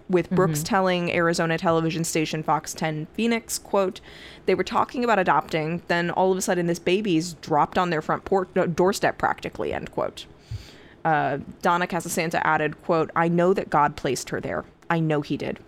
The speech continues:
Speaker 1: We prayed and prayed," end quote. So
Speaker 2: Hmm.
Speaker 1: the National Center for Missing and Exploited Children, who confirmed that they were able to connect with Holly directly right before the announcement to the public,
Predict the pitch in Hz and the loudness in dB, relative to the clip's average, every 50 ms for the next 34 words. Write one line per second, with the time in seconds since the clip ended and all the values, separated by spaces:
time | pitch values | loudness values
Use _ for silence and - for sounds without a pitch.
0 | - - - - - - 165 160 - - - - 208 175 170 165 165 170 170 - | -20 -20 -20 -18 -6 -4 -4 -4 -4 -10 -4 0 2 4 4 4 4 2 2 0
1 | - - 156 143 151 - - - - 127 92 80 71 - - - - - - 170 | -2 -4 -4 -4 -4 -8 -8 -4 -2 0 0 0 -2 -4 -6 -8 -18 -8 -6 -6
2 | 160 - - - - - - - - - - - _ _ _ _ _ _ - - | -6 -6 -6 -6 -6 -6 -6 -8 -10 -14 -16 -18 _ _ _ _ _ _ -20 -20
3 | - - - - - - - 175 185 175 170 165 156 156 185 180 170 175 180 185 | -20 -20 -20 -20 -14 -8 -2 0 2 2 4 2 2 0 0 -2 0 0 0 0
4 | 190 - 233 208 214 - 214 185 180 175 - 180 170 170 175 - 170 156 147 156 | 0 0 0 0 0 0 0 0 0 -2 -2 0 0 0 0 0 -2 -2 -2 -2
5 | 160 - - - 156 135 139 - - - 208 196 196 - 175 151 139 143 165 180 | -4 -4 -2 0 2 2 2 0 0 0 0 0 2 0 0 0 0 0 0 0
6 | 190 165 - 180 170 - - 190 180 180 196 - - 190 - - 180 170 160 175 | 0 0 0 -2 -2 2 2 2 4 2 2 0 -2 -2 2 2 2 4 4 4
7 | 185 202 240 - - 240 202 208 202 202 - - - 226 175 165 165 - - 180 | 4 4 4 4 4 2 4 2 0 0 -2 0 2 4 4 4 2 0 -2 -2
8 | - - - 165 165 165 175 165 170 151 156 156 156 - - - - 190 196 190 | -2 2 2 2 4 4 2 0 2 4 4 2 2 0 -6 0 0 2 2 2
9 | - 175 160 151 165 165 170 - - 208 - - 180 165 160 160 160 165 170 - | -2 -4 0 4 4 2 4 2 0 -2 2 2 2 4 4 4 4 4 2 0
10 | - 175 160 156 156 151 143 143 - - - 151 - - 165 - - - - 151 | 0 0 0 2 2 2 0 0 -2 -4 -6 -6 -6 -6 -6 -6 -2 0 0 2
11 | 143 175 185 220 - - | 4 2 2 2 -2 -10